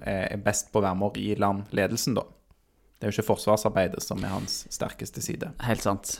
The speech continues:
Speaker 2: Så det kan være de hadde en plan der som aldri ble realisert, som følge av at Viking går opp i en null i det syttitredje minutt. På et corner er det noen som har lyst til å dra oss gjennom målet.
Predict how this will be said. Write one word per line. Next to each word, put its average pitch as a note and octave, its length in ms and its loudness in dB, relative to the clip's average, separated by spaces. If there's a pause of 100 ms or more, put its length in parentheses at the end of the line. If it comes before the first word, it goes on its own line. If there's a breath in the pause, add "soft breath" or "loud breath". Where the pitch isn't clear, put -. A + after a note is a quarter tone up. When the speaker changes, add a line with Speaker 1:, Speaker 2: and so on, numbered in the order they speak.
(120)
Speaker 2:
Så B2 160 4
det A2 80 4
kan A#2 160 6
være A2+ 160 8
de A#2 60 8
hadde G#2 180 6
en A2 80 4
plan A2+ 240 8
der A2+ 140 6
som A#2 100 4
aldri G#2+ 300 4
ble A2 240 6
realisert, A2+ 580 4
som A2+ 140 4
følge G#2 260 4
av A2 80 4
at - 140 0
Viking A2+ 260 4
går G#2 240 4
opp A2 140 0
i - 100 2
en A2+ 160 8
null C3 240 8
i A#2 160 4
det A2+ 80 6
syttitredje - 560 2
minutt. A#2+ 460 2 (100)
På A2 140 2
et - 100 -4
corner B2+ 400 6
er G#2+ 140 6
det A2+ 80 6
noen G2+ 100 4
som - 140 -2
har - 20 4
lyst - 160 0
til A2 80 4
å - 60 -6
dra A2 180 6
oss - 160 0
gjennom A2 240 6
målet. D3 240 6